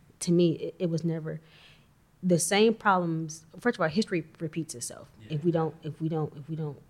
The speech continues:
Speaker 1: cut it from the roots. So what we're seeing now in today's climate,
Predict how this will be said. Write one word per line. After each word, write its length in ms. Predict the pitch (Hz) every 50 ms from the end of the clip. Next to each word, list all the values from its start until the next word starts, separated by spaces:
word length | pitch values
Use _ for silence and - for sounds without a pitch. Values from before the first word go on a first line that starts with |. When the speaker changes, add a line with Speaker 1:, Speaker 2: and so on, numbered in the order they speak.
| _ _ _ _ - -
Speaker 1:
cut 180 | - - 170
it 140 | 147 135 - - - - - - - - - - - - - -
from 160 | - 156 143
the 80 | 139 147
roots. 360 | 151 135 - - - - - _ _ _ _ _ _ -
So 540 | - - - - 190 170 160 - - - -
what 280 | - 185 180 185 185 -
we're 100 | 202 196
seeing 340 | 196 - 190 185 175 165 165
now 460 | 160 165 160 156 143 135 139 143 - -
in 140 | 156 165
today's 260 | - 151 147 143 147 -
climate, 460 | - - 185 170 156 151 143 -